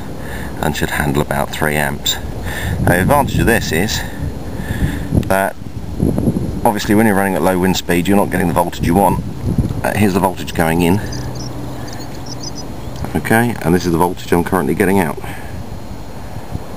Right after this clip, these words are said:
No smoke and mirrors. Voltage in,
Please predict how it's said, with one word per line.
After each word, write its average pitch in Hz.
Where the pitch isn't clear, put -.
No 92
smoke 85
and 76
mirrors. 104
Voltage 85
in, 92